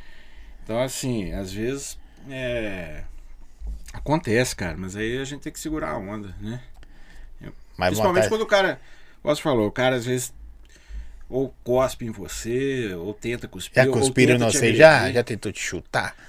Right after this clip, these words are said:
Speaker 1: Já tentaram me cuspir, mas nunca acertaram. E chutar também já tentaram várias vezes, velho.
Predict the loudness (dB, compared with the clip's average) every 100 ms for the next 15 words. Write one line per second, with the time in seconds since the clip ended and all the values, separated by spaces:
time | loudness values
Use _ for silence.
0 | -20 -10 -8 -6 -4 0 0 -2 -2 -4
1 | 0 0 2 0 -2 -2 -2 -2 -2 -2
2 | 0 -2 -2 -4 -4 -2 -2 -2 -2 -4
3 | -4 -4 -4 -2 -2 -2 -4 -4 -4 -6